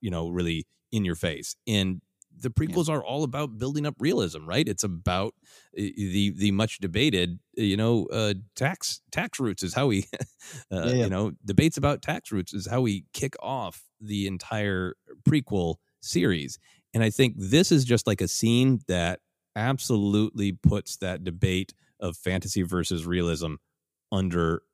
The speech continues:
Speaker 1: a microscope. This is a
Speaker 2: Mm-hmm.
Speaker 1: place that is not only extremely Earth-like in its design, it's a place that's really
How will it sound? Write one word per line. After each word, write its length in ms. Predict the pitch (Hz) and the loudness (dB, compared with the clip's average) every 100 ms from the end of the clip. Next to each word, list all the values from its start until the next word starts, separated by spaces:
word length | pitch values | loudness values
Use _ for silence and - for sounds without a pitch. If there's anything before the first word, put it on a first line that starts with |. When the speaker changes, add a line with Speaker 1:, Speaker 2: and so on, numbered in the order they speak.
| _ | _
Speaker 1:
a 80 | 95 | -6
microscope. 760 | 90 82 - 76 - 71 - - _ | -2 -2 -4 -8 -8 -12 -10 -12 _
This 340 | 104 92 92 | -4 -2 0
is 160 | 101 92 | 0 2
a 120 | 107 | 0
Speaker 2:
Mm-hmm. 120 | 98 90 | 0 0
Speaker 1:
place 400 | 110 120 - - | 2 2 0 -6
that 300 | 98 90 92 | -4 -2 0
is 220 | 92 87 - | -2 -4 -6
not 220 | 160 113 | -4 0
only 220 | 147 113 104 | 2 2 0
extremely 400 | - 123 107 87 | 0 0 0 0
Earth-like 400 | 110 - 98 98 | -2 -2 -4 -4
in 60 | |
its 140 | 92 - | -8 -8
design, 600 | 92 90 143 95 87 87 _ _ _ _ _ - | -8 -4 -2 0 -2 -4 _ _ _ _ _ -4
it's 140 | 120 | -2
a 40 | 107 | -2
place 360 | - 165 175 | 2 4 4
that's 200 | - 98 | 4 0
really 240 | 117 127 | 4 4